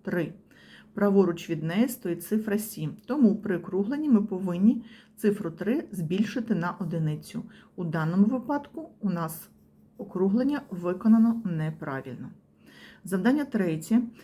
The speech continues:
Вісім тисяч триста дев'яносто два наближено дорівнює вісім тисяч чотириста. За розряд сотень відповідає цифра три. Праворуч від неї стоїть цифра дев'ять.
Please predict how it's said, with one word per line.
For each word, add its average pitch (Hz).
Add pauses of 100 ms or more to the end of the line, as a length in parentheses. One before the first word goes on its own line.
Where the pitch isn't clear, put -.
(160)
Вісім 220
тисяч 220
триста 214
дев'яносто 175
два 165 (140)
наближено 196
дорівнює 160
вісім 156
тисяч 214
чотириста. 156 (500)
За 208
розряд 202
сотень 196
відповідає 202
цифра 202
три. 160 (100)
Праворуч 170
від 269
неї 277
стоїть 165
цифра 226
дев'ять. 151